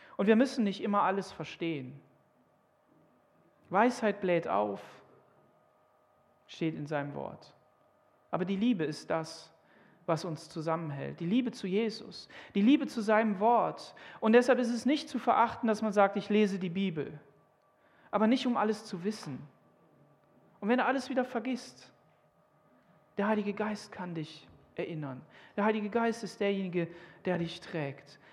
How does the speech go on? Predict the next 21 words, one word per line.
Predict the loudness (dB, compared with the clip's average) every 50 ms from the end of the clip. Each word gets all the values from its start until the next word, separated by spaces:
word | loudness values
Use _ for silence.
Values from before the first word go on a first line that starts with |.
| -20 -4 0
der | 2 2 4
dir, | 4 2 2 2 0
der | 0 -2 -2 0
die | 0 -2 -4 -4 0 4
Worte | 6 6 6 4 0 -4
lebendig | -4 -2 0 -2 -2 -2 -4 -4 -6 -6 -10 -10
macht. | -10 -10 -10 -14 -18 -20 _ -20 -20 -20 _ _ _ _ _ _ _ _ _ _ _ _ _ _ _ _ _ _ _ _ _ _ _ _ _ _ _ _ _ _ _ _ _ _ _ _ _ _ _ _ _ _ _ _ _ _ _ _
Jesus | -2 0 0 0 -2 -6
ist | -8 -10 -4 -4
gekommen | -4 -2 0 0 0 0 0 -2
für | -2 -4
die | -4 -4
Schlauen, | -6 -2 2 4 4 6 4 4 2 0
die | -2 -4
Intellektuellen, | -4 -2 0 0 0 -2 0 -2 0 0 0 0 0 0 -2
die | -2 -4
das | -6 -6 -4
alles | -2 0 0 0 0 2
auswendig | 2 2 2 0 -2 -2 -2 -2 -2 -2
lernen | 0 2 2 2 0 -4
können. | -6 -6 -6 -6 -6 -8 -12